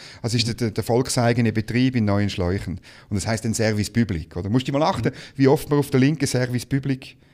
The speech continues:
Speaker 1: braucht, oder?
Speaker 2: Mhm.
Speaker 1: Das braucht man immer dann, wenn man Sachen will, ähm, dem Individuum ent-, äh, entziehen und dem Kollektiv geben.
Speaker 2: Mhm. Findest du, dass es wahnsinnig erstaunlich ist, dass wir jetzt mit Corona die grösste illiberale und auch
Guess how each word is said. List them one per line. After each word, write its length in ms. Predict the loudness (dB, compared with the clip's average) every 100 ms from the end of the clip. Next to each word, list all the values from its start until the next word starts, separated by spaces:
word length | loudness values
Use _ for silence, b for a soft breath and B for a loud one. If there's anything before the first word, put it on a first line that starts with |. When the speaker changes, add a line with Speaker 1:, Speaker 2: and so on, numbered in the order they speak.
| b
Speaker 1:
braucht, 520 | 0 0 0 -6 -8
oder? 220 | -6 -4
Speaker 2:
Mhm. 60 | -6 -8 -12 -10
Speaker 1:
Das 80 | -2
braucht 240 | 4 6 6
man 100 | 2
immer 200 | 2 2
dann, 420 | 4 4 0 -4 B B
wenn 100 | 0
man 100 | 0
Sachen 440 | 0 -2 -2 0 2
will, 140 | 2 0 -6
ähm, 340 | 0 0 0
dem 240 | -2 -2 0
Individuum 800 | 0 0 2 2 2 2 2 0
ent-, 220 | -2 -4
äh, 240 | -2 -2
entziehen 480 | 0 -2 -2 0 0
und 80 | 0
dem 80 | -2
Kollektiv 560 | -2 -2 -2 -6 -10
geben. 240 | -12 -10 -10
Speaker 2:
Mhm. 60 | -12 B B B B
Findest 200 | -4 -2
du, 60 | 0 0
dass 100 | -2
es 100 | 0
wahnsinnig 300 | -2 -2 -6
erstaunlich 420 | -4 -2 -4 -4
ist, 140 | -6 -4
dass 80 |
wir 80 | -4
jetzt 160 | -4 -6
mit 100 | -4
Corona 460 | 0 2 2 2
die 260 | 0 -2 -2
grösste 580 | -2 -2 -2 -2 -6 -12 -8
illiberale 920 | -4 -4 -4 -2 0 -2 -2 -4 -8 b b b b
und 300 | -2 -2 -4 -6
auch 340 | -2 -2 -2